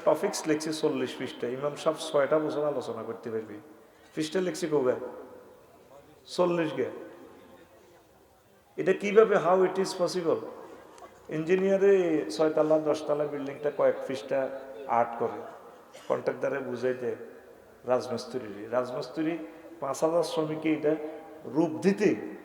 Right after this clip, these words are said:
পাঁচ বছর সময় লাগে, তারপর বিল্ডিংটা খাড়ায়। ঠিক এই খুতবাটা এমন, এত পরিমাণ এলেম এখানে দেওয়া, সংকেত, সংকেত দেওয়া, কোনো ট্রান্সলেশন নাই। এই কথা যদি বরাবর ন হাস,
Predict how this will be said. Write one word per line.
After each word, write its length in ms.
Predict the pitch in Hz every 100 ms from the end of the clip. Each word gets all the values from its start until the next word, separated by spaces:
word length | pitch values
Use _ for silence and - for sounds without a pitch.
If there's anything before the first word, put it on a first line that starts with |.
| - - - - - - - - - - - _ _ -
পাঁচ 220 | 151 151 143
বছর 220 | 151 151
সময় 300 | - 135 120
লাগে, 240 | 110 95 -
তারপর 340 | 131 120 123
বিল্ডিংটা 460 | 117 120 120 123 127
খাড়ায়। 300 | - 110 101 -
ঠিক 180 | 165 156
এই 100 | 151
খুতবাটা 420 | 156 151 139 147
এমন, 260 | 123 127 - - - - - - - -
এত 260 | 170 170 190
পরিমাণ 360 | 190 175 170 170
এলেম 300 | 151 180 214
এখানে 280 | 185 180 170
দেওয়া, 320 | 165 147 113 101 - - - - - - - - -
সংকেত, 440 | - 170 165 175 160
সংকেত 340 | - 139 147 -
দেওয়া, 160 | 123 104 101
কোনো 160 | 147
ট্রান্সলেশন 600 | 151 160 - 131 120 135
নাই। 180 | 123 110 95 - - - - - - - - - - - - - - - -
এই 180 | 151 151
কথা 240 | 151 175
যদি 220 | 175 180
বরাবর 460 | 160 156 147 135 135
ন 260 | 120 131
হাস, 420 | 113 110 - -